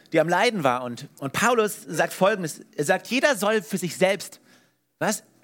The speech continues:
Entscheiden. Jeder soll für sich selbst entscheiden, wie viel er geben möchte. Er soll den Betrag dann ohne Bedauern und ohne Widerstreben spenden. Gott liebt den, der fröhlich gibt.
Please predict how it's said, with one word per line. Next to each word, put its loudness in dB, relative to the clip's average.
Entscheiden. -4
Jeder 4
soll 0
für -8
sich -6
selbst -2
entscheiden, -4
wie -6
viel 0
er 4
geben -4
möchte. -12
Er -12
soll 2
den 0
Betrag -2
dann 0
ohne 0
Bedauern 0
und -4
ohne -2
Widerstreben -4
spenden. -4
Gott 0
liebt -2
den, 2
der 0
fröhlich -2
gibt. -12